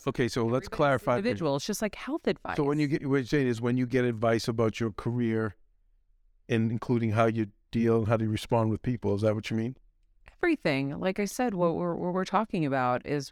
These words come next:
Speaker 2: you know, if a therapist gives you advice on how to set your boundaries,
Speaker 1: Oh, yeah.
Speaker 2: filter it a little so it's not, because then they're also going to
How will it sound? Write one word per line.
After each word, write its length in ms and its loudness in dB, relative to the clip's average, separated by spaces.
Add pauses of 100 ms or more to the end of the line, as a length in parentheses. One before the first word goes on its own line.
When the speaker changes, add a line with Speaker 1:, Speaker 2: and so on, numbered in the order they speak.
Speaker 2:
you 220 -2
know, 140 0
if 100 -4
a 40 -4
therapist 440 -2
gives 180 -4
you 80 0
advice 360 0
on 80 -2
how 160 -2
to 80 -4
set 180 -4
your 120 -4
boundaries, 840 0 (460)
Speaker 1:
Oh, 40 0
yeah. 200 0
Speaker 2:
filter 320 0
it 60 2
a 40 0
little 280 2
so 180 0
it's 200 -2
not, 360 2 (240)
because 260 -4
then 160 2
they're 180 4
also 380 -2
going 480 -2
to 560 -2